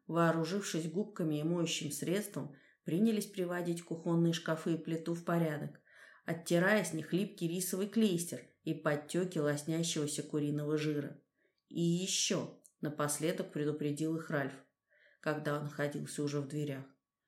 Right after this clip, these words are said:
«не вздумайте ляпнуть барону, что я тоже участвовал в создании этого вашего кулинарного шедевра». «Но ведь ты же», хотел возразить ему Рольф. «Даже не заикайтесь», прервал его Ральф.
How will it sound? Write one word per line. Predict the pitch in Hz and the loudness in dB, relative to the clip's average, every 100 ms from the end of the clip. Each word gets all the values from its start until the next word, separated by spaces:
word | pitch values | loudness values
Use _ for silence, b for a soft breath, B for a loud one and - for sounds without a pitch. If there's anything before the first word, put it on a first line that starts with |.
| _ - | _ 0
«не | 165 160 | 4 4
вздумайте | 147 156 180 175 170 | 4 2 4 4 4
ляпнуть | 170 175 170 165 | 4 4 2 -2
барону, | 147 165 165 196 190 127 - | 0 4 4 4 2 -2 -8
что | - - 180 | -12 0 2
я | 180 | 4
тоже | 185 254 233 170 | 2 4 4 2
участвовал | 139 151 - 208 208 - 127 | 0 -2 4 4 2 -2 -4
в | |
создании | - 156 156 175 190 214 139 123 - _ | 0 0 0 0 2 2 2 -2 -10 _
этого | 160 160 170 175 | -2 2 4 4
вашего | 180 180 170 175 170 | 4 2 2 0 0
кулинарного | 170 185 185 185 175 170 185 185 | 0 2 2 2 2 2 2 2
шедевра». | - 208 175 156 131 - - _ _ b b b b b b | 0 0 2 2 2 -4 -12 _ _ b b b b b b
«Но | 190 208 | 2 4
ведь | 220 226 - B B | 6 2 -2 B B
ты | - 240 | 4 6
же», | 208 190 180 - | 8 4 0 -6
хотел | - 156 160 165 | -2 0 2 0
возразить | 151 151 151 151 156 - | 0 0 0 0 -2 -4
ему | 165 185 | 0 2
Рольф. | 180 143 135 - _ | 2 2 0 -12 _
«Даже | 143 139 - 170 156 151 165 | -12 -4 4 6 6 4 4
не | 165 170 | 6 6
заикайтесь», | 165 170 175 180 - 190 151 135 - - - _ - | 6 4 4 2 0 4 4 2 -4 -10 -12 _ -4
прервал | 151 147 147 147 180 | 2 2 2 0 0
его | 175 139 151 | 0 -2 0
Ральф. | 147 139 131 | 0 0 -4